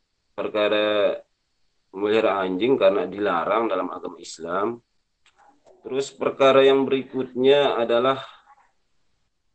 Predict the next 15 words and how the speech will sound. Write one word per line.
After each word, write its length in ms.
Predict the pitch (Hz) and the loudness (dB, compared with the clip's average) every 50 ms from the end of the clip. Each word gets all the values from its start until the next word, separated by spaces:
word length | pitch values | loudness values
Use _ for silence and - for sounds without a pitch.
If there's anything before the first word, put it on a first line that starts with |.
| _ _ _ _ _ _ _ _ _ _ - | _ _ _ _ _ _ _ _ _ _ -6
eh, 240 | 110 120 120 127 117 123 - - _ _ _ _ _ _ _ _ _ _ _ _ _ _ _ - | -4 -2 -2 -2 -2 -4 -10 -18 _ _ _ _ _ _ _ _ _ _ _ _ _ _ _ -6
dosa 320 | 127 123 127 - 147 139 | -6 -4 0 2 2 4
jariah. 480 | 127 139 139 139 135 139 135 127 113 - - - - _ _ _ _ _ _ _ _ _ _ _ _ _ _ _ _ | 6 6 6 8 8 8 8 6 6 0 -8 -20 -20 _ _ _ _ _ _ _ _ _ _ _ _ _ _ _ _
Ini 320 | - 120 127 156 165 160 | -12 -6 0 2 2 4
yang 80 | 151 147 | 2 2
sering 560 | - - - 143 135 135 147 151 151 151 143 | 0 0 0 0 2 2 2 0 0 0 -2
sekali 720 | 139 139 139 135 131 120 113 113 113 120 135 147 147 139 120 | -4 -6 -4 -2 0 2 2 2 2 0 -2 -4 -4 -4 -4
juga 560 | 113 113 104 107 127 131 127 123 104 82 - - | -4 -4 -2 0 0 0 0 0 -2 -4 -4 -8
terjadi 400 | 110 113 110 110 107 104 - - | -8 -8 -4 -2 -2 -2 -4 -4
di 400 | 120 117 107 117 123 127 117 - - _ _ _ _ _ - | -8 -10 -10 -10 -10 -10 -10 -12 -16 _ _ _ _ _ -12
masyarakat 520 | 104 101 - - 110 110 107 98 104 110 - | -12 -12 -8 -6 -6 -6 -6 -6 -8 -8 -10
kita, 560 | - 110 107 104 - 110 98 - - - - | -12 -16 -14 -8 -6 -6 -4 -4 -6 -8 -12
dosa 320 | - 95 101 - - 107 101 | -14 -14 -12 -10 -8 -6 -2
jariah 400 | 107 107 104 107 113 113 110 107 101 | 0 0 2 2 2 0 0 0 -2
ini. 160 | 117 113 113 | 0 0 0